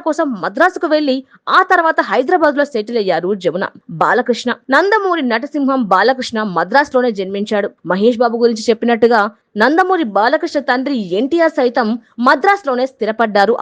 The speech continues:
ఆ సమయంలో. అందుకే బాలకృష్ణ సైతం అక్కడే పుట్టారు. అక్కినేని నాగార్జున. అక్కినేని నాగేశ్వరరావు కొడుకు అక్కినేని నాగార్జున సైతం మద్రాసులోనే పుట్టాడు. ఇక తన చదువులు కూడా అక్కడే పూర్తి చేశాడు. విజయశాంతి. టాలీవుడ్ లేడీ సూపర్ స్టార్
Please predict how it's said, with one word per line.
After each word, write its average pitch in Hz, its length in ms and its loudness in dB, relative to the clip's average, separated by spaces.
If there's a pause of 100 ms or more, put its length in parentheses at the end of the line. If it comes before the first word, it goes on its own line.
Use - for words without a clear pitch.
ఆ - 20 2 (120)
సమయంలో. 196 400 0 (360)
అందుకే 220 240 2 (120)
బాలకృష్ణ 349 480 0
సైతం 294 260 0 (120)
అక్కడే 339 280 0
పుట్టారు. 254 340 -2 (180)
అక్కినేని 330 500 0
నాగార్జున. 214 460 2 (360)
అక్కినేని 349 480 0
నాగేశ్వరరావు 269 640 2
కొడుకు 240 240 2 (140)
అక్కినేని 262 420 0
నాగార్జున 277 460 2
సైతం 233 240 -2 (140)
మద్రాసులోనే 262 600 2
పుట్టాడు. 202 380 -6 (200)
ఇక - 80 -2 (100)
తన 226 100 4 (100)
చదువులు 392 400 4
కూడా 302 260 2
అక్కడే 240 300 0
పూర్తి 208 300 -4
చేశాడు. 226 320 -2 (340)
విజయశాంతి. 233 540 0 (180)
టాలీవుడ్ 311 480 2
లేడీ 285 200 2 (100)
సూపర్ 381 300 -2
స్టార్ 254 260 4